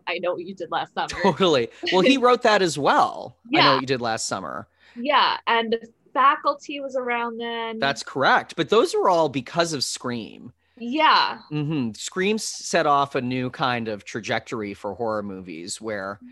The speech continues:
Speaker 1: Yeah. Was
Speaker 2: Yeah.
Speaker 1: that also, uh, oh God, th-, they remade it as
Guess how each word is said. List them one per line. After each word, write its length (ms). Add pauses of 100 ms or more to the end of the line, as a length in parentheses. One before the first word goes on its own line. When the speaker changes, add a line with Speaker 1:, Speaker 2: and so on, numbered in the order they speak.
Speaker 1:
Yeah. 340 (140)
Was 200
Speaker 2:
Yeah. 100
Speaker 1:
that 200 (120)
also, 640
uh, 480 (500)
oh 80
God, 260
th-, 160
they 160
remade 420
it 340 (260)
as 440